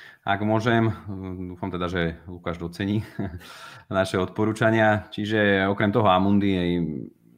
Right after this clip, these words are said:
my by sme trošku aj inak sa pozreli na ten, na ten, tak komplexne na tie osobné financie. Čiže v zásade čo najskôr sa zbaviť, a, tých drahších dlhov, a, teda kreditka a spotrebný úver, a vybudovať si väčšiu rezervu,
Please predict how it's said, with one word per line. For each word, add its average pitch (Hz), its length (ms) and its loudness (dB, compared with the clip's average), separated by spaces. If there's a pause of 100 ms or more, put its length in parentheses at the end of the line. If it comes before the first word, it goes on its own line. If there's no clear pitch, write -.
my 92 160 -10
by 101 80 -2
sme 98 160 -6
trošku 95 240 -10
aj 87 160 2
inak 87 180 -2
sa 87 140 -12
pozreli 87 420 -4
na 82 220 0
ten, 82 320 -6
na 80 160 -6
ten, 82 160 -16
tak - 160 -20 (240)
komplexne 87 560 -6
na - 80 0
tie 80 160 -6
osobné 85 320 -6
financie. 87 640 -4 (560)
Čiže 90 160 -4
v 92 80 0
zásade 90 260 0
čo 90 140 -4
najskôr 92 400 -2
sa 92 80 -4
zbaviť, 87 640 -2
a, 80 320 -12
tých 80 240 -14
drahších 87 400 -6
dlhov, 92 400 -4 (320)
a, - 240 -20
teda 82 220 -16
kreditka 82 420 -6
a - 40 -20
spotrebný 80 440 -10
úver, 98 400 -4 (580)
a 85 220 0
vybudovať 90 560 0
si 82 320 -4 (800)
väčšiu 90 320 -4
rezervu, 95 480 0